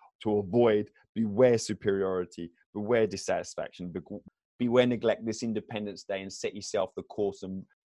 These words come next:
and adjust where is needed for you personally. There may be one of them that sticks out to you that actually hits home and you think, "Actually,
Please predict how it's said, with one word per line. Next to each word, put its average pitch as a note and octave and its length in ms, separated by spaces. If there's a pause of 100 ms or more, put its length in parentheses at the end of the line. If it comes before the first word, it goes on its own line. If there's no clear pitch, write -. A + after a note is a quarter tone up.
(140)
and A2 120
adjust A#2 420
where A2 200
is G#2 120
needed G#2 280
for G#2 60
you G2+ 140
personally. G2 480
There G2 80
may G2 120
be F#2 100
one A2 200
of G2+ 80
them G2+ 160
that F#2+ 80
sticks - 300
out F2 160
to G2+ 120
you F#2+ 60
that F#2 140
actually G2 280
hits - 280
home G2+ 200
and G2 80
you F#2 60
think, F#2+ 160
"Actually, F#2 400